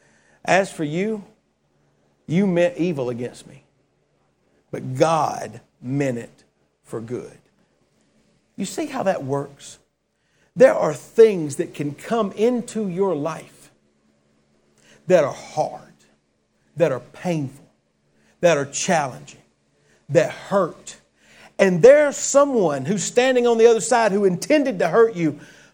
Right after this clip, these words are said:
but God, in his sovereign and divine ability, is able to take that and turn it and use it, not only for his glory, but for your good.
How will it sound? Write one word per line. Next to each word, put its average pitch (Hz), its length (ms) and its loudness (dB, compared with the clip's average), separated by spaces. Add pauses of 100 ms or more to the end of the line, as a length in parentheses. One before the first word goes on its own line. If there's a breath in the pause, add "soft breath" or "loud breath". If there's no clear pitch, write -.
(120)
but - 100 -20 (140)
God, 196 460 -4 (220)
in 165 160 -2
his 220 280 0
sovereign 208 640 0
and 151 220 -6
divine 175 760 -2
ability, 160 640 0 (180 loud breath)
is 202 140 4
able 202 240 2
to 170 100 -2
take 254 500 0
that 165 260 2 (260 loud breath)
and 190 260 0
turn 262 460 2
it 151 200 -6 (240 loud breath)
and 208 280 2
use 262 340 2
it, - 380 -10 (720)
not 269 400 4
only 254 420 4
for 208 220 0
his 208 260 2
glory, 208 580 0 (720)
but 165 140 -2
for 240 200 -2
your 254 180 -4
good. 262 320 -12